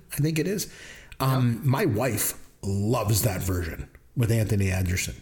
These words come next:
Speaker 1: She makes me watch it all the time. It's, it's kind of a neat concept for a game show. But anyway, like I say, I really liked how they incorporated, um,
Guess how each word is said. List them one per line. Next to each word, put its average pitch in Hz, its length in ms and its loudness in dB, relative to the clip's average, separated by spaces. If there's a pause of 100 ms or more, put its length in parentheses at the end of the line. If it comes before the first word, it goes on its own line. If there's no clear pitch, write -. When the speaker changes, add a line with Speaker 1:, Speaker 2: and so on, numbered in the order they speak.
(160)
Speaker 1:
She - 100 0
makes 165 220 0
me 113 60 4
watch 95 260 0
it 87 60 0
all - 100 -6
the 90 80 -4
time. 82 280 -2 (120)
It's, 170 120 2
it's 269 200 2
kind 320 200 2
of 370 80 0
a 339 60 4
neat 151 240 4
concept - 460 0
for 107 100 0
a 95 40 2
game 101 240 2
show. 87 360 -4
But - 200 -2 (260)
anyway, 190 320 0
like 143 140 0
I 143 40 2
say, 135 120 2
I 139 120 2
really 147 320 2
liked 123 280 0
how 113 180 0
they 107 160 0
incorporated, 104 800 0 (720)
um, 98 400 0